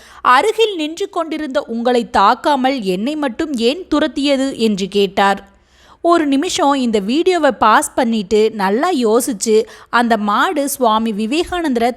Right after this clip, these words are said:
தாக்காததற்கு என்ன காரணமா இருக்குன்னு கமெண்ட் பாக்ஸ்ல சொல்லுங்க. கதைகள் கேட்க பிடிக்கும் என்றால் ரதிஸ் டாக்கிங்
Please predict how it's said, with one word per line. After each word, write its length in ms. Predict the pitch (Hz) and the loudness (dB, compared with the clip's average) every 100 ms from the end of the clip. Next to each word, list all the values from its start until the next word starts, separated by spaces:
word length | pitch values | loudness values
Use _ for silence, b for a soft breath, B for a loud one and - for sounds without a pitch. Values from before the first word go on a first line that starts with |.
| - | 0
தாக்காததற்கு 880 | 180 202 214 277 240 208 196 - 226 | 2 2 2 0 0 -4 -8 -6 -4
என்ன 280 | 196 202 311 | -2 -4 -4
காரணமா 540 | - 226 240 247 247 | -2 0 0 0 0
இருக்குன்னு 540 | 240 208 196 202 196 240 | 0 -2 -2 -4 -4 -2
கமெண்ட் 340 | 214 190 220 185 | -2 0 0 0
பாக்ஸ்ல 240 | 165 214 | -2 -2
சொல்லுங்க. 640 | 196 208 175 180 180 180 - b b b | -2 0 -2 -2 -2 -4 -8 b b b
கதைகள் 440 | - 233 254 302 302 | -2 0 0 -2 0
கேட்க 320 | 262 226 - | 0 -2 -4
பிடிக்கும் 500 | 202 226 220 247 233 | -4 -4 -4 -4 -2
என்றால் 400 | 220 214 269 311 | -2 0 0 0
ரதிஸ் 380 | 247 202 254 - | -2 0 -2 0
டாக்கிங் 320 | 220 214 226 | 0 0 -4